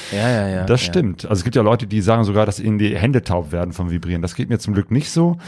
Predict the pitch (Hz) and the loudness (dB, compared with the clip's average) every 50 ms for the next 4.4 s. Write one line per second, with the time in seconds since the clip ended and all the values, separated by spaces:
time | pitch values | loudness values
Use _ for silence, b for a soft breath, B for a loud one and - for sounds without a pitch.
0 | B B B B B B _ - 120 120 120 120 - - 110 107 104 101 101 101 | B B B B B B _ 2 4 4 4 2 2 2 2 4 2 2 0 -2
1 | - 104 87 - - 104 - 104 95 98 - 98 92 - 90 87 - - - 113 | -2 -4 -2 -2 -2 -4 -2 -4 -6 -6 -6 -8 -8 -8 -8 -10 -8 -6 -6 -6
2 | - - - - 104 101 104 101 95 - - 95 92 92 90 92 95 - - 92 | -6 -6 -6 -4 -2 0 0 0 0 -2 -2 -4 -2 -4 -4 -6 -8 -10 -10 -12
3 | - - - 98 - - - 101 87 73 71 71 - - - 104 110 127 120 147 | -10 -8 -8 -8 -8 -8 -8 -8 -8 -8 -8 -10 -10 -6 -2 0 2 2 2 2
4 | - 113 107 110 175 160 - 143 | 2 4 2 2 2 2 0 0